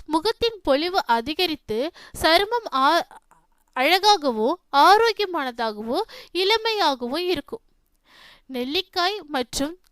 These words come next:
தேனில் நிறைந்துள்ள மருத்துவ குணங்களால, இதுவரை அதிகமா இருந்த முடி கொட்டும் பிரச்சனை தடுக்கப்பட்டு, மயிர்கால்கள் வலிமையடைந்து, முடியின் வளர்ச்சி அதிகரிக்கும்,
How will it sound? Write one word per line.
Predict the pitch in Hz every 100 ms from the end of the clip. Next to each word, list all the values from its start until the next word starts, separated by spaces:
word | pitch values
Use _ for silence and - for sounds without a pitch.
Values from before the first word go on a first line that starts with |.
| -
தேனில் | 285 339 415 427
நிறைந்துள்ள | 381 285 277 262 233
மருத்துவ | 214 220 - 381 302 285
குணங்களால, | 269 240 208 185 247 370 - - -
இதுவரை | 349 311 302 392
அதிகமா | - 269 302 403 415 320 370
இருந்த | 294 285 254 233
முடி | 226 240 349
கொட்டும் | - 320 - 269
பிரச்சனை | - 214 - 302 320
தடுக்கப்பட்டு, | 233 226 311 - 262 - 208 269 359 - - 277
மயிர்கால்கள் | 269 370 453 - 392 339 285
வலிமையடைந்து, | 233 247 330 370 285 240 214 226 349 - - -
முடியின் | 339 403 466 453 330
வளர்ச்சி | 262 240 233 302 339 -
அதிகரிக்கும், | 320 330 339 320 277 -